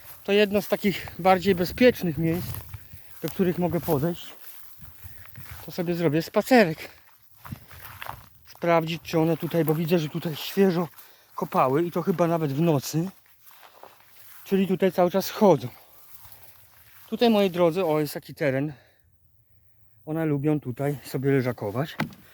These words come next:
A tu jeszcze jest no-, nora, moi drodzy. Najprawdopodobniej borsuka, bo się okazało, myślałem, że lisa,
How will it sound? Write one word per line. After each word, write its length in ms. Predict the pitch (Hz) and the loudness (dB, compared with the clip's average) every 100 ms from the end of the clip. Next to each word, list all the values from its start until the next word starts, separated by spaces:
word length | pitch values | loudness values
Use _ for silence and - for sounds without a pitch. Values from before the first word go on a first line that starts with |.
| - _ - | -20 _ -16
A 60 | 107 | -6
tu 140 | 147 | -4
jeszcze 260 | 139 - 139 | -4 -4 -4
jest 160 | 123 | -2
no-, 320 | 160 196 185 | 0 0 0
nora, 300 | 139 185 202 | 0 0 0
moi 200 | 131 120 | -2 -4
drodzy. 340 | 107 120 117 - - _ _ _ _ _ _ - | -6 -10 -12 -16 -20 _ _ _ _ _ _ -16
Najprawdopodobniej 800 | 120 - 160 160 147 143 160 156 | -12 -8 -6 -6 -4 -4 -2 -2
borsuka, 680 | 143 151 - 151 - 135 147 | 0 -2 -6 -12 -8 -10 -8
bo 80 | 143 | -10
się 140 | 151 | -8
okazało, 440 | 135 139 147 143 | -6 -4 -2 0
myślałem, 380 | 151 135 156 143 | -2 -2 -2 -2
że 100 | 131 | 0
lisa, 420 | 156 151 - 120 | -2 -4 -6 -6